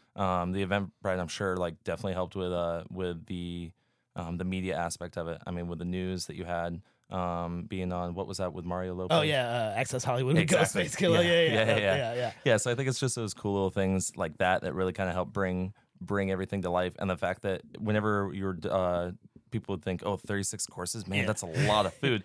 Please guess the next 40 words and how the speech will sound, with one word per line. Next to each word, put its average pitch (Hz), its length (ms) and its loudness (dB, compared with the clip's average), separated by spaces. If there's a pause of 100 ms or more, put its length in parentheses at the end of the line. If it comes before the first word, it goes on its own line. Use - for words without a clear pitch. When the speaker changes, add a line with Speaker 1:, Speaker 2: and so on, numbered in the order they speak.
Speaker 2:
<laughs> - 100 -18
Yeah. 120 100 -4
Speaker 1:
But 185 60 2
no, 170 160 6
it 143 40 0
wasn't 131 260 2
really 101 160 4
like 92 160 4
Speaker 2:
Yeah. 123 120 2
Speaker 1:
that. 87 100 2
It - 20 2
was 101 120 0
just, 123 240 0 (180)
it - 60 -4
was 120 100 4
an 127 100 -2
all-day 117 500 6
experience 101 500 0
for - 120 -6
people 95 240 -6
to 95 80 -2
just 90 180 -4
come 92 320 0
and 87 100 -2
hang 87 200 -2
out. 87 260 0
And 95 80 -4
I 87 60 0
think 95 180 -6
that 87 180 0
big, 92 280 -2
that 90 200 -2
big 95 200 -4
space - 400 -6
as 92 160 -6
well, 92 180 2
like, 92 180 2
really 90 280 0
made 85 240 -2
it, 82 140 -6